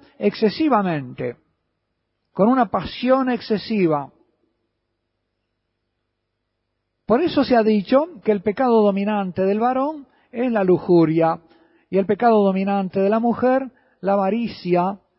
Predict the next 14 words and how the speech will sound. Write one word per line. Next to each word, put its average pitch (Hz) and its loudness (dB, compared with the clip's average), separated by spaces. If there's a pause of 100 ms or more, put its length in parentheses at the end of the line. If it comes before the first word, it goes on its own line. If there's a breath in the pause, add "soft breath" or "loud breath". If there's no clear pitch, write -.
(140)
o 175 2
la 214 4
ambición. 185 -2 (2500)
Una 339 -2
de 294 0
las 254 -2
consecuencias 240 0
del 202 0
pecado 240 0
original 214 0
en 180 -2
el 180 -4
ser 220 2
humano 180 0